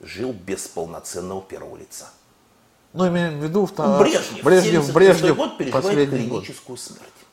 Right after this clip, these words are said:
Speaker 1: Да? Вот что такое человек шесть лет управляет страной, переживший клиническую смерть. Дальше приходит Андропов, по-моему, с двенадцатью диагнозами.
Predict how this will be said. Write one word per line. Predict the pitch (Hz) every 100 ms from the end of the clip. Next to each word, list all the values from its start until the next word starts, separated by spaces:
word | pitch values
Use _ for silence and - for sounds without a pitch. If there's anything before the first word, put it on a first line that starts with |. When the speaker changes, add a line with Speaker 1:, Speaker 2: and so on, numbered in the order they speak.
| _ _ _ _ _ _ -
Speaker 1:
Да? | 170 175
Вот | 95
что | - -
такое | - -
человек | 110 123 139
шесть | - 95 - -
лет | 87
управляет | - 85 82 78
страной, | - 98 123 214
переживший | 220 85 80 135 - 90
клиническую | 82 80 85 - -
смерть. | - - - _ _ _ _ _ _
Дальше | 127 240 247
приходит | 202 190 233 -
Андропов, | 214 - 95 - - _ _ _
по-моему, | 107 202 214
с |
двенадцатью | 113 110 120 170 - - 151
диагнозами. | - - - -